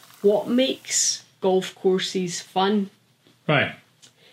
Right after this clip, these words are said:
Speaker 1: So, Frank, you have been lucky enough to play in various places around the world,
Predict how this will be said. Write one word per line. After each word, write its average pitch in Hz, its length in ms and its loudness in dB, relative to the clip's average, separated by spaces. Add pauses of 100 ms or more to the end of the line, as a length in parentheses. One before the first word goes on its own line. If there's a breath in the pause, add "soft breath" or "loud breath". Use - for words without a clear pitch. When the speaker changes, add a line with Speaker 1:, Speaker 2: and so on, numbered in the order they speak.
(120)
Speaker 1:
So, 277 280 2
Frank, 226 500 0
you 254 300 4
have 226 160 -2
been 214 360 2
lucky 233 480 2
enough 208 300 2
to - 80 -4
play 214 260 2
in 208 140 2
various 254 480 2
places 185 460 -2
around 185 320 0
the 175 60 -6
world, 190 420 0